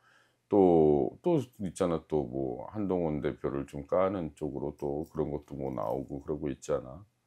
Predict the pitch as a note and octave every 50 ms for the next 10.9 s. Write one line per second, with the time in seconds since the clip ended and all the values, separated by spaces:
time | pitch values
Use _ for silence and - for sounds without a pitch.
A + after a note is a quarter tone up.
0 | _ _ _ _ _ _ _ _ _ _ _ _ - G#2 G2+ G2+ F#2 - - A2+
1 | A#2 A#2+ A#2 G2+ G#2 F#2+ F2+ E2+ E2 - F2 E2+ D#2+ D#2 D#2 D#2+ - - D2 C#2+
2 | D#2+ - - - G2+ G#2 G#2+ G#2 F#2+ F2+ E2+ D2+ C#2 - - - E2 F2+ F#2 E2+
3 | D#2 D#2 D#2 - - G2+ G2+ F#2 E2+ _ - D#2+ D#2 D2+ - - - - - -
4 | _ _ _ _ - - _ _ _ - G2 G#2 B2+ A2+ E2+ - F#2 E2+ G#2+ A#2
5 | B2+ A#2 A2 A2 G2 G#2+ E2 C2 A#1 A#1 - _ _ _ _ _ _ _ _ _
6 | _ _ _ _ _ - - - - - - E3 E3 D3 A2+ - - F#2+ F2 F#2
7 | F2+ D2+ D2+ C#2+ C#2+ C#2+ - B2+ A#2 E2 - - _ _ _ _ _ _ _ _
8 | _ _ _ _ _ _ _ _ _ - - G2 A#2 A2+ - - F2 G2+ G#2 G#2+
9 | A#2+ B2+ B2 A#2 - G#2 F2+ D#2 D#2 D#2+ F2 E2+ - - - - E2 E2 G#2 G2+
10 | G#2+ G#2 E2+ D2+ D2+ D#2 E2 F#2 F#2 F2+ E2+ D#2 D2 C#2+ C2 A#1 G#1